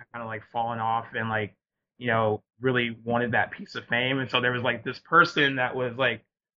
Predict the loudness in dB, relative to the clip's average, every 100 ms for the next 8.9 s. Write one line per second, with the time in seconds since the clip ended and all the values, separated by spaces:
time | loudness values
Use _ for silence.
0 | _ 4 4 4 -6 -8 -2 0 0 -6
1 | -2 0 0 -2 -8 -6 -6 -6 -8 _
2 | _ _ _ _ -20 -14 -10 -6 -6 6
3 | 8 8 2 0 -2 -6 -8 _ _ _
4 | -4 -2 -4 -4 -8 _ _ _ _ _
5 | _ 2 4 4 4 0 0 -4 2 2
6 | 2 -2 -12 -14 -16 -14 -16 -16 -14 -4
7 | 0 2 2 0 -2 -4 -4 -8 -10 -6
8 | -2 -2 -2 -6 -6 -6 -8 -8